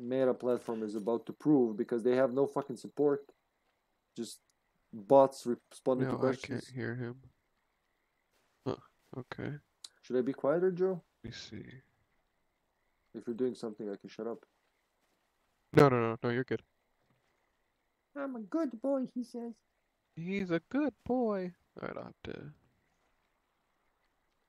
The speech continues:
Speaker 2: Okay.
Speaker 1: No
Speaker 2: We
Speaker 1: big
Speaker 2: shall
Speaker 1: deal inside.
Speaker 2: continue.
Speaker 1: Just lovely. <laughs> I'll be quieter. Do you like Scott
Speaker 2: It's
Speaker 1: Pilgrim
Speaker 2: just
Speaker 1: versus
Speaker 2: so
Speaker 1: the World?
Speaker 2: lovely.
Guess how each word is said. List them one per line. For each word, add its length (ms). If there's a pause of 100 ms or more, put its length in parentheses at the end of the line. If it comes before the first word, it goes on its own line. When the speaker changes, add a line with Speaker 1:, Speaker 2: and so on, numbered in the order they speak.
Speaker 2:
Okay. 200 (1000)
Speaker 1:
No 100
Speaker 2:
We 100
Speaker 1:
big 60
Speaker 2:
shall 180
Speaker 1:
deal 120
inside. 140
Speaker 2:
continue. 240 (2500)
Speaker 1:
Just 340
lovely. 540 (200)
<laughs> 600 (1400)
I'll 180
be 220
quieter. 540 (720)
Do 60
you 80
like 220
Scott 300
Speaker 2:
It's 60
Speaker 1:
Pilgrim 220
Speaker 2:
just 140
Speaker 1:
versus 120
Speaker 2:
so 140
Speaker 1:
the 60
World? 180
Speaker 2:
lovely. 520